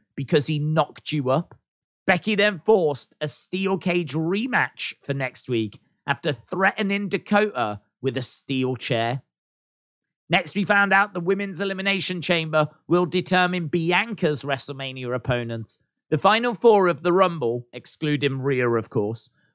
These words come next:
all qualify. So that's Nikki, Raquel, Asuka, and Liv.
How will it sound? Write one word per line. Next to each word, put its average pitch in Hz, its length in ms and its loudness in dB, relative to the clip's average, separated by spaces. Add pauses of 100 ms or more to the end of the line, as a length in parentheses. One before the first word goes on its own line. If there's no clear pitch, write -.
all 202 280 8
qualify. 135 720 0
So 120 160 -4
that's 127 260 -2
Nikki, 156 420 -4
Raquel, 139 640 0
Asuka, 143 420 -2
and 143 220 -10
Liv. 107 280 -10